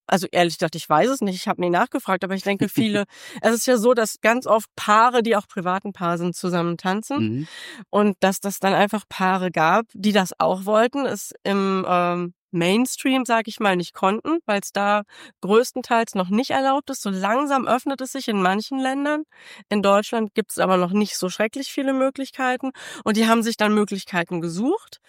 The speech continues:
Speaker 1: Und es gab immer engagierte Menschen, die dann auch einen Verband gegründet haben, den Deutschen Verband für Equality Tanzsport, der inzwischen auch eine Unterabteilung des größten deutschen A-,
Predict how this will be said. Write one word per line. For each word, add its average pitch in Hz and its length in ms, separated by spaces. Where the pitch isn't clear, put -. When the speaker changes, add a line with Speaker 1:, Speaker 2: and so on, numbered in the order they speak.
Speaker 1:
Und 233 220
es 208 120
gab 220 200
immer 285 280
engagierte 233 540
Menschen, 226 400
die 247 80
dann 202 220
auch 170 300
einen 170 120
Verband 294 460
gegründet 247 500
haben, 226 300
den 180 120
Deutschen 170 360
Verband 175 360
für - 120
Equality 254 500
Tanzsport, 220 680
der 175 140
inzwischen 214 460
auch 180 140
eine 202 100
Unterabteilung 233 680
des 185 160
größten 202 420
deutschen 185 380
A-, 185 220